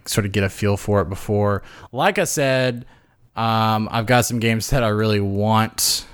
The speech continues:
to, um, want to, um,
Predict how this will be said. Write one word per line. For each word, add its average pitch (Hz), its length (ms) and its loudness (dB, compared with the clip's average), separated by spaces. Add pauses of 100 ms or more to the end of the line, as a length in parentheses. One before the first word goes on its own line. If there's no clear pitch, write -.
(240)
to, 110 840 0 (640)
um, 104 560 -2 (1160)
want 120 480 -2
to, 120 440 0
um, 104 580 0